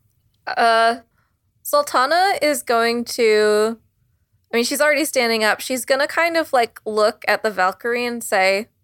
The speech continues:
"Where's, uh, where's your wolf?"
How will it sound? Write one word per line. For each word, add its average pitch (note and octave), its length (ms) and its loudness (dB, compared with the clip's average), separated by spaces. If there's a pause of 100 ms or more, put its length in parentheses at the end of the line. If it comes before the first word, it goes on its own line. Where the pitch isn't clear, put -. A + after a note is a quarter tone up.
(680)
"Where's, A3+ 560 0
uh, G#3+ 360 2
where's G#3+ 240 2
your A3 100 2
wolf?" G3+ 540 0